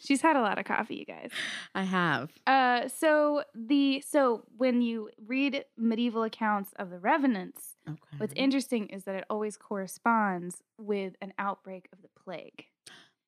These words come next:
Speaker 1: And
Speaker 2: Okay,
Speaker 1: so
Speaker 2: that
Speaker 1: these
Speaker 2: makes sense.
Speaker 1: are people who have died who are being blamed for new outbreaks of disease.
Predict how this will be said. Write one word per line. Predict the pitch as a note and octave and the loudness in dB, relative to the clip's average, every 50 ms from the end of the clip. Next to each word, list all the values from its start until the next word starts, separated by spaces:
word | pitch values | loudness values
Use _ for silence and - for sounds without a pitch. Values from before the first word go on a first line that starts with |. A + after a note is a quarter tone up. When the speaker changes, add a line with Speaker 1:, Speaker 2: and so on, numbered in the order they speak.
| _ _ - | _ _ -2
Speaker 1:
And | E3 - - | -2 0 2
Speaker 2:
Okay, | A3+ | 2
Speaker 1:
so | A3+ | 2
Speaker 2:
that | - A#3 | 2 2
Speaker 1:
these | A3 | 2
Speaker 2:
makes | G#3+ F#3+ | 0 -2
sense. | - - - | -6 -6 -4
Speaker 1:
are | G#3+ G3 F#3+ F#3+ F#3+ F#3 F#3 F3+ F3+ F3+ _ _ _ _ | 0 0 2 2 2 0 -2 -4 -6 -12 _ _ _ _
people | A3+ G#3 G#3 G#3+ | -10 -8 -8 -10
who | F3 F#3+ F3 | -10 -10 -16
have | E3+ _ | -18 _
died | - G3 F#3+ F#3+ F#3+ F#3+ F3+ | -4 0 0 0 0 -2 -4
who | F#3+ | -6
are | F#3 F3+ | -12 -12
being | F#3 F3+ E3+ F3 E3+ | -14 -14 -14 -12 -6
blamed | - G3 F#3+ G3+ G3 F#3+ F#3+ F#3 F3 E3+ E3 E3+ E3 - _ _ _ _ _ - | -4 -2 0 0 0 -2 -2 -4 -6 -8 -10 -12 -14 -16 _ _ _ _ _ -6
for | - G3 F3+ E3+ E3+ E3 D#3+ D#3+ D#3 - - _ _ _ - | -4 -4 -4 -2 -6 -6 -8 -8 -10 -12 -14 _ _ _ -4
new | G3 G3+ G#3 G#3+ G#3 G3+ F#3+ - - | -2 0 0 0 0 -2 -2 -4 -4
outbreaks | F#3 F3 F3 - - F#3+ E3+ D#3+ - _ - - _ _ _ _ _ _ - | -4 -4 -4 -4 -6 -12 -14 -14 -16 _ -20 -20 _ _ _ _ _ _ -4
of | G#3+ G3 F3 E3+ - | -2 -2 -4 -8 -14
disease. | - F3 E3+ F3+ F3 G3 G#3 G#3+ G3+ F3 D#3 - - - | -18 -18 -18 -16 -10 -8 -6 -6 -6 -8 -12 -16 -20 -20